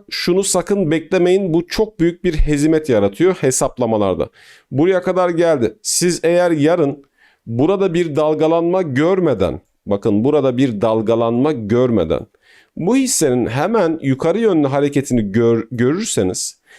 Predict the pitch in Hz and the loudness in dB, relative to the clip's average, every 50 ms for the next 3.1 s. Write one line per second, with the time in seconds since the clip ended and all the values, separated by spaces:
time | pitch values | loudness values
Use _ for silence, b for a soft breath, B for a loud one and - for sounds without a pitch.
0 | b b b _ - 160 196 233 254 254 214 - - 180 156 - 160 139 127 131 | b b b _ -4 -2 0 0 0 0 0 0 0 -2 0 0 0 0 2 2
1 | 117 120 120 - - 160 170 - - 175 165 165 165 - - 233 233 233 - - | 0 0 0 0 -2 -2 -2 0 0 0 0 0 0 -2 -2 -4 -2 -2 -2 -2
2 | 170 170 165 - 147 151 151 139 - 139 139 131 110 107 95 92 90 87 80 - | -2 -2 -2 0 0 0 2 0 0 0 0 2 2 2 2 2 2 0 -2 -6
3 | - - | -12 -18